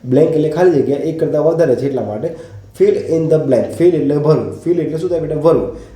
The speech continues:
આપણે કોઈ પણ ગ્લાસમાં પાણી નાખીએ તો ફિલ કરીએ. fill આપણે વોટર શું કરીએ? ફિલ કરીએ. ઓકે, ખબર પડી ગઈ? ચલો, આ વસ્તુ ક્યારે છે બેટા કે આપણે પેટ્રોલ પંપે જઈએ ત્યારે એમ કે, કે ફિલ કરતો ને પાંચસો રૂપિયાનું ફિલ કરતો પેટ્રોલ, એટલે શું બેટા? ભરી દે એમ. ચલો, ફ્રેન્ડ્સ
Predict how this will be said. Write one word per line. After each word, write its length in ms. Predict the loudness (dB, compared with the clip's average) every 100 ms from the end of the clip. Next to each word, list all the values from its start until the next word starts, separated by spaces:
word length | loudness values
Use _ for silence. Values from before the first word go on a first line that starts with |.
| -10
આપણે 160 | -6
કોઈ 120 | -4 -4
પણ 140 | -2
ગ્લાસમાં 380 | -2 -4 -6 -4
પાણી 200 | 0 2
નાખીએ 260 | 2 2
તો 80 | -2
ફિલ 260 | 2 2 2
કરીએ. 380 | 0 0 -8 -10 -4
fill 120 | -2
આપણે 180 | 0 0
વોટર 240 | 0 -2
શું 140 | 0 0
કરીએ? 160 | 0 -4 -12 -16 -6 0
ફિલ 240 | 2 2
કરીએ. 140 | -2
ઓકે, 340 | -6 -4 -4 -6 -14 -18 -18 -20 -20 -12
ખબર 140 | -4 2
પડી 140 | 4
ગઈ? 160 | 2 -2 -8 -18 -18 -18 -18 -20 -12
ચલો, 180 | -10 -10 -12 -2
આ 40 |
વસ્તુ 260 | 0 0 -2
ક્યારે 220 | 0 0
છે 100 | 0
બેટા 240 | -2 -4 -6 -12 -14 -6
કે 80 | -4
આપણે 140 | -2
પેટ્રોલ 340 | 0 0 0 0
પંપે 140 | 2
જઈએ 140 | 2
ત્યારે 160 | 2 -2
એમ 60 | -4
કે, 120 | -6
કે 200 | -6 -6
ફિલ 260 | -4 -2
કરતો 220 | -2 0 0
ને 60 |
પાંચસો 280 | 2 0 0
રૂપિયાનું 300 | -2 -2 -2
ફિલ 120 | 0
કરતો 160 | 0 0
પેટ્રોલ, 300 | 0 0 0
એટલે 180 | 2 2
શું 80 |
બેટા? 160 | 2 2
ભરી 180 | 4 2
દે 80 | 0
એમ. 200 | -8 -12 -16 -20 -20 -20 -20 -20 -20 -14
ચલો, 120 | -12 -12 -14 -16 -4
ફ્રેન્ડ્સ 380 | 2 2 2 -2